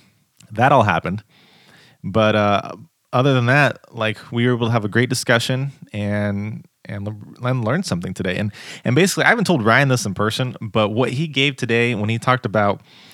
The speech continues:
Satan's strategies, we talked about in Ephesians twelve,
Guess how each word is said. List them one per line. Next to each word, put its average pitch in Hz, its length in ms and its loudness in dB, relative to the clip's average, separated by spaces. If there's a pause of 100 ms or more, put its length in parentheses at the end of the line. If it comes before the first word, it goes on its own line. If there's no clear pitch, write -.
Satan's 117 340 -2
strategies, 120 720 -2 (160)
we 113 80 -8
talked 120 240 0
about 107 260 -2
in 107 100 -8
Ephesians 107 720 -4 (300)
twelve, 113 640 2